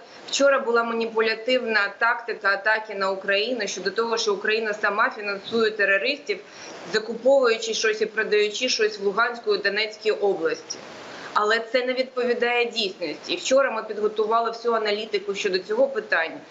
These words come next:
щодо законодавчого закріплення, щодо того, що ці фірми всі платять податки на території України, що всі, хто платять туди, притягаються до відповідальності. І це дійсно важливо,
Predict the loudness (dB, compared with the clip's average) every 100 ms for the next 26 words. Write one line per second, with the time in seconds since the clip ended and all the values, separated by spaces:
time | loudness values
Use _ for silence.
0 | -14 -2 0 0 -2 0 0 2 0 0
1 | -2 0 -2 -2 -4 0 0 0 -2 -2
2 | -2 2 4 4 2 0 0 -8 -16 -4
3 | -2 0 0 0 0 -2 -4 0 0 0
4 | -4 -4 0 0 0 -6 -4 -2 -2 0
5 | 0 0 -2 0 2 2 0 -4 -4 -4
6 | -4 -4 -2 0 2 0 -2 -2 -2 0
7 | -2 0 -2 0 2 0 -2 -2 -2 -2
8 | -4 -4 0 2 0 -2 -12 -14 -18 -16
9 | -14 -12 -4 -4 2 0 2 -2 0 -2
10 | 0 -2 0 0 0